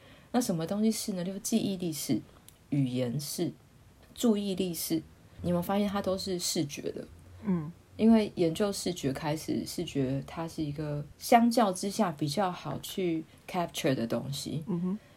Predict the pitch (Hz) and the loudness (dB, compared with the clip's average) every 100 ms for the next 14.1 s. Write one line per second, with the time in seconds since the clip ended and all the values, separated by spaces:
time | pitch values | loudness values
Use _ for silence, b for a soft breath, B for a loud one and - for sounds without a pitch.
0 | B - 247 233 247 233 220 196 202 202 | B 2 4 4 4 6 4 2 0 0
1 | 208 196 185 180 151 - - B B 196 | -2 -2 -4 -4 -2 -4 -8 B B -4
2 | 190 190 175 170 160 151 160 160 143 139 | -4 -4 -4 -6 -6 -6 -6 -4 -4 -4
3 | 175 156 143 139 160 160 - 139 143 151 | -4 -2 0 0 0 -2 0 -2 -2 -4
4 | 135 120 - - - 165 151 156 B B | -6 -10 -12 -16 -8 -6 -6 -12 B B
5 | B - 262 233 208 185 202 - 220 220 | B 2 6 6 6 2 0 2 4 4
6 | 175 - 160 156 208 214 - 147 143 170 | 2 2 2 2 0 -2 0 0 2 0
7 | 151 175 160 - 180 214 165 147 208 214 | 0 -2 -4 -2 6 6 6 2 2 2
8 | 214 208 190 170 185 151 185 165 151 147 | 2 0 0 -2 -2 -2 -6 -4 -4 -2
9 | 156 151 208 165 151 156 139 - - 175 | -4 0 0 0 0 0 -2 -8 -10 -8
10 | 165 151 131 135 - 156 - 120 - - | -4 -2 0 0 -2 -2 -4 -6 -4 -4
11 | - - - - B B 170 151 240 160 | -6 -20 -20 -20 B B -2 0 -2 -2
12 | 156 - 180 147 - 170 151 143 156 139 | -6 -4 -2 -2 0 0 2 0 -2 -4
13 | 123 107 131 135 - - - 143 B B | -4 -4 -2 -4 -4 -10 -10 -12 B B
14 | 160 | -8